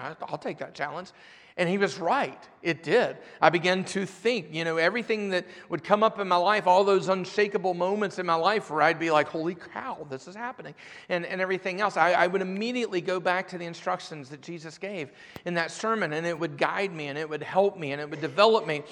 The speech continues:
in, in those times and those moments. So it was really transforming for me to do that. So if you've never heard that before, I'll pretend to be Chuck Swindoll and challenge you.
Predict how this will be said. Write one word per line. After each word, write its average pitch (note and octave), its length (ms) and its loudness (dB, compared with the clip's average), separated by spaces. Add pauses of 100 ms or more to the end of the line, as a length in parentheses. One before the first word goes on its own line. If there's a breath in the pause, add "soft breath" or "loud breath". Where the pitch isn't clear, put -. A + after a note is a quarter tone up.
(320 loud breath)
in, G3 140 2
in F#3+ 200 0
those F#3+ 200 0
times F#3+ 280 4
and F#3 80 -8
those E3 140 -4
moments. G#3+ 260 0
So G#3 60 4
it G#3+ 40 6
was F#3 160 0
really C#4 240 2
transforming G#3+ 680 -4
for D#3 140 -12
me D3 240 -6 (380 loud breath)
to - 100 -8
do A#3 140 0
that. D#3+ 200 6
So G3 120 2
if F3 80 -4
you've F#3 160 -4
never A#3+ 260 6
heard A3+ 280 6
that B3 140 4
before, B3+ 540 0 (840 loud breath)
I'll F3 160 8
pretend F3 360 -2
to F3+ 60 0
be F#3 100 0
Chuck G3 220 4
Swindoll G#3+ 480 2
and D#3+ 80 -4
challenge F#3+ 440 -4
you. B2+ 120 -12